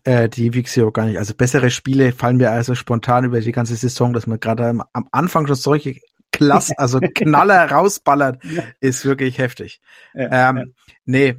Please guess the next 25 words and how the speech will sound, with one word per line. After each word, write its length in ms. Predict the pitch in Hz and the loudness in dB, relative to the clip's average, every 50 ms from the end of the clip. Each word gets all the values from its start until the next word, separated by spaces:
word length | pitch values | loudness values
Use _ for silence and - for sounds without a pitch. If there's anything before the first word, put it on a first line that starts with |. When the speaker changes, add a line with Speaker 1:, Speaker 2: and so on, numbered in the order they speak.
| _ - | _ -12
Speaker 1:
ich 260 | 135 123 - - _ _ | -12 -12 -12 -12 _ _
glaub, 260 | - 135 127 123 127 | -2 -2 -2 -2 -4
das 220 | - - 135 131 127 | -10 -12 -10 -10 -10
ist 120 | 127 - | -10 -6
genauso. 400 | - 135 123 123 127 131 127 123 | -6 -4 -2 -2 -2 -4 -4 -6
Das 140 | 117 117 - | -10 -10 -10
sind 160 | 127 120 120 | -10 -10 -10
Spiele, 380 | 123 _ - 139 139 131 127 127 | -12 _ -4 -2 -2 0 -2 -4
die 280 | 127 - 131 127 127 127 135 | -6 -8 -8 -8 -8 -6 -4
man 180 | 123 120 117 | -4 -4 -4
unter 280 | - 139 131 131 131 123 | -4 -6 -4 -4 -4 -4
der 120 | 120 117 | -4 -6
Season 320 | 117 - 143 135 123 131 127 | -6 -6 -6 -6 -6 -6 -8
sich, 400 | 127 - 127 127 - - _ _ _ - | -8 -10 -12 -12 -12 -18 _ _ _ -6
gerade 400 | - 117 123 135 143 143 139 127 | -4 0 0 0 0 0 -2 -2
wir 120 | 139 143 | -4 -4
zwei 220 | - - 135 131 120 | -4 -6 -6 -6 -4
als 160 | 120 117 - | -6 -8 -8
Big 180 | - 123 123 _ | -10 -14 -14 _
Twelve 280 | - - 123 127 127 | -10 -8 -8 -8 -8
Fans, 420 | 127 - 123 113 117 120 117 - - _ - | -10 -10 -10 -8 -8 -8 -10 -14 -18 _ -14
äh, 120 | 117 113 | -12 -8
nicht 240 | 120 135 131 - 110 | -8 -8 -8 -8 -10
angeschaut 400 | 110 110 113 - - 107 104 - | -8 -8 -8 -8 -8 -10 -6 -6
hätten. 260 | 113 - - 123 - | -6 -6 -8 -16 -18